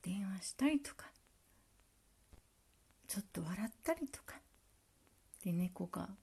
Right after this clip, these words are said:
面白いことしてくれたりとか、そんな私って、本当は孤独じゃないのかもな、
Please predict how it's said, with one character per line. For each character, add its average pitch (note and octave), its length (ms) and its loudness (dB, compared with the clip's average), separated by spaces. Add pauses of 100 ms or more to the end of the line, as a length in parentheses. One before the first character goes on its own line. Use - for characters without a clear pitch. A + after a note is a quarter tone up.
(280)
面 F#3+ 240 10
白 C4 280 6
い F#4 120 2
こ - 160 -10
と - 80 -12
し - 160 2
て - 140 0
く - 160 0
れ C#4 120 8
た C#4+ 200 4
り C#4+ 120 6
と - 100 -12
か、 - 160 -14 (1900)
そ - 220 -4
ん A3+ 140 4
な A#3+ 120 4
私 B3 460 0
っ - 20 -4 (180)
て、 A#3+ 320 4 (1000)
本 C4+ 220 12
当 C4+ 200 6
は C4 180 10
孤 G3 120 0
独 A3 300 2
じ - 120 6
ゃ C#4 40 12
な C#4+ 200 12
い F4+ 60 2
の E4+ 140 4
か - 160 -10
も G3 160 4
な、 G#3+ 180 2